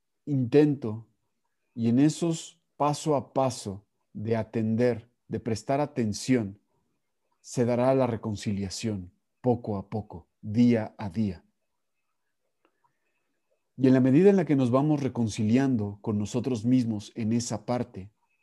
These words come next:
se podrá generar desde el primer momento el cambio. Y por añadidura, todas las demás partes también cambiarán, porque se ha cambiado el origen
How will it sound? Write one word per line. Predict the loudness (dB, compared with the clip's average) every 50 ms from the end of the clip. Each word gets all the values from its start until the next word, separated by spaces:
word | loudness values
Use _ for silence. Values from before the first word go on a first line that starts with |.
| _ _ _ _ _ _ _ _ _ _ _ _ _
se | _ -8 -6 -6 -4
podrá | -2 -4 0 2 2 2 2 0
generar | -2 -2 0 0 0 0 0 0 -2 -4 -6 -14 _ _ _ _ _ _
desde | -8 0 2 4 4 4 4 4
el | 2 2 4
primer | 4 4 6 8 6 6 6 6
momento | 4 4 4 4 4 2 2 0 -2 -4 -6 -8 -10 -14 _ _ _ _ _ _ _ _ _ _ _
el | -4 -4 -4 -2
cambio. | -2 -2 -2 -2 -4 -8 -14 -18 _ _ _ _ _ _ _ _ _ _ _ _ _ _ _ _ _ _ _ _ _ _ _ _ _ _ _ _ _ _ _ _ _ _ _ _ _ _
Y | 0 0
por | 4 6 6 6
añadidura, | 6 6 6 6 6 6 8 10 10 10 10 8 6 2 -2 0 _
todas | 6 6 8 8 8
las | 8 6 6 4
demás | 4 4 6 4 4 4 2 -2
partes | -2 0 0 0 0 -2 -6 -6 -8 -8 -8 -12 -18 -20 _ _ _ _ _ _ _ _ _
también | 0 2 4 4 4 4 4 4
cambiarán, | 2 2 4 4 4 2 2 0 0 -2 -4 -6 -10 _ _ _ _ _ _ _ _ _ _ _ _ _ _ _ _ _ _ _ _ _ _ _ _ _ _
porque | -8 -4 -2 -2
se | -2 0 -2
ha | -2 -2
cambiado | -2 -2 0 0 2 4 4 4 4 2 2 0 -4 -2 -2
el | 0 2 2 2
origen | 4 2 2 2 2 0 0 0 -2 -6 -6 -6 -6 -8 -12 -16